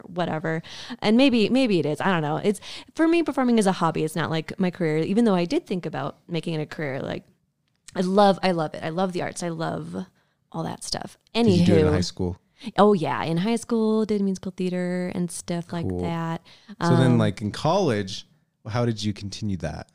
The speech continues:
Speaker 1: In college, I, um, I did also some, some plays and some musical theater, but then I did Noteworthy, the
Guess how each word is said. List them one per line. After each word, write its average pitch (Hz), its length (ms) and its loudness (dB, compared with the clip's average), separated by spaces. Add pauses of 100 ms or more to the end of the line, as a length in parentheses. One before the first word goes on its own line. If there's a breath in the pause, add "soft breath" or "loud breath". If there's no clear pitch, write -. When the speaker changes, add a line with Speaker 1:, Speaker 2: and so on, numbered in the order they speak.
(120)
Speaker 1:
In 196 140 0
college, 202 640 0
I, 175 420 0
um, 165 420 -2
I 165 120 -4
did 175 400 0
also 175 380 -2
some, 165 420 -4
some 165 260 -8
plays 160 240 -6
and 165 140 -4
some 165 160 -8
musical 160 260 -8
theater, 165 220 -6 (240 loud breath)
but 175 160 -2
then 180 160 4
I 175 160 2
did 165 480 0
Noteworthy, 190 580 0
the 156 460 -2